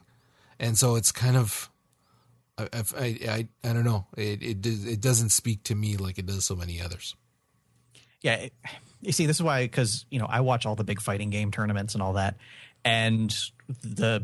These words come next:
Speaker 2: big story at Evo the last couple of years has been, like, this renaissance for Smash Brothers at the tournament. And competitive Smash Brothers, to me, is one of the most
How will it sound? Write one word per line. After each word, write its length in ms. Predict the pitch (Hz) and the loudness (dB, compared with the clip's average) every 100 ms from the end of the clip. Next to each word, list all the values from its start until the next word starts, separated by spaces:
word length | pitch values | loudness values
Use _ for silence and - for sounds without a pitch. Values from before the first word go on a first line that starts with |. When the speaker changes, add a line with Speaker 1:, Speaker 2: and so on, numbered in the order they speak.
| 95 | 0
Speaker 2:
big 260 | 120 131 | 0 2
story 500 | 123 - 120 123 120 | -2 0 2 2 2
at 220 | 120 117 - | 2 0 0
Evo 300 | 135 196 131 | 0 0 2
the 80 | |
last 180 | 104 98 | 2 0
couple 160 | - - | -2 -2
of 40 | |
years 160 | 101 95 | -2 -2
has 100 | 110 | -2
been, 140 | 95 | 0
like, 100 | 107 | 0
this 180 | 107 107 | 0 -2
renaissance 760 | - 101 110 165 - 92 95 - | -2 -2 2 2 2 0 -2 -4
for 440 | - 101 95 92 | -4 -2 0 0
Smash 300 | 90 - 165 | 0 0 0
Brothers 460 | - 98 104 - - - | -2 -4 -4 -6 -8 -4
at 200 | 95 95 | -2 -2
the 60 | |
tournament. 440 | - 139 123 107 - - - - - _ - | 0 0 2 -2 -8 -20 -20 -20 -20 _ 0
And 580 | 110 110 107 104 101 - - - | 2 4 2 2 0 -4 -14 -8
competitive 760 | - 120 104 - 110 113 139 143 | 0 2 2 0 0 2 2 2
Smash 320 | - 127 120 | 2 2 0
Brothers, 480 | 110 95 - - - | -2 -4 -4 -6 -2
to 100 | 123 | 0
me, 420 | 104 107 120 156 - - _ _ | 4 4 4 2 -2 -20 _ _
is 140 | - - | -2 2
one 80 | |
of 40 | 110 | 4
the 60 | |
most 160 | 107 98 | 4 4